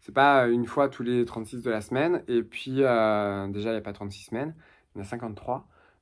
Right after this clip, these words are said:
euh, ou cinquante-quatre, je crois bien. Euh, donc bon,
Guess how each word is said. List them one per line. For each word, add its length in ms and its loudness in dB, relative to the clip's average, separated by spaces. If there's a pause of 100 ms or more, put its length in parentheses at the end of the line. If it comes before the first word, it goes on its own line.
(220)
euh, 280 6
ou 60 -6
cinquante-quatre, 600 -8
je 60 -20
crois 140 -10
bien. 280 -6 (480)
Euh, 480 6 (1400)
donc 260 2
bon, 300 0